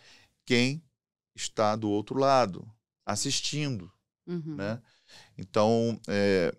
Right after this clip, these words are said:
Speaker 1: eu fiquei muito feliz com o convite, porque,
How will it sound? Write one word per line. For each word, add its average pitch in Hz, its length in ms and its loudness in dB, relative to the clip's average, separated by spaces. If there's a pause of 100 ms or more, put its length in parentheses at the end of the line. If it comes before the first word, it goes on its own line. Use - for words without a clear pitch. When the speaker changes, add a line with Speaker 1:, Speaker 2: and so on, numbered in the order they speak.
Speaker 1:
eu 90 140 0
fiquei - 180 -4
muito 123 200 -2
feliz 110 360 2
com 110 140 -6
o - 20 -4
convite, 113 640 -4 (1600)
porque, 101 720 2